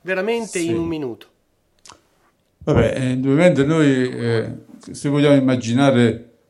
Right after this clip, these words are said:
Speaker 2: eh, la creazione dalla vita una, possiamo immaginarla come una,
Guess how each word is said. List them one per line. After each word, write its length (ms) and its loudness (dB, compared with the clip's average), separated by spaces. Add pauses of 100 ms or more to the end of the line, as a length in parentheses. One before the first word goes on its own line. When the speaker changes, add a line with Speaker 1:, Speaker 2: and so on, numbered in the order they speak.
(400)
Speaker 2:
eh, 680 -4 (380)
la 200 -4
creazione 1300 2
dalla 400 -4
vita 260 0
una, 640 0 (420)
possiamo 300 2
immaginarla 840 2
come 640 0 (1080)
una, 680 2